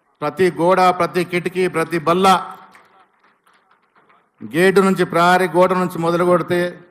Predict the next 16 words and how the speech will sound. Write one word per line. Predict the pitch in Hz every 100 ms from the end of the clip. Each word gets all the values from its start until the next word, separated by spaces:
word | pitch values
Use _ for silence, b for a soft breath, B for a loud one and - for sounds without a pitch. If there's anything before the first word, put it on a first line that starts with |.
| _
ప్రెసిడెంట్ | 139 147 156 165
అధ్యక్షుడి | 156 143 165 156
రూమ్ | 147 160
వరకు | 151 151 151 147 _ _ _ _ _ _ _ -
నేను | 127 131
తాకని | 135 143 156 165 156
స్థలం | 139 147 151 156
అంటూ | 143
ఈ | 143
గాంధీ | 127 127 135 139
భవన్లో | 139 135 131
లేదు. | 117 139 135 - _ _ _ _ _ _ _ _ _
అంతటి | 120 131 143 135
అనుబంధం | 120 135 143 156 139 127
నాకు. | 120 110 123 _ _ _ _ _ _ _ _
కార్యకర్తగా | 135 156 180 180 170 185 180 196 190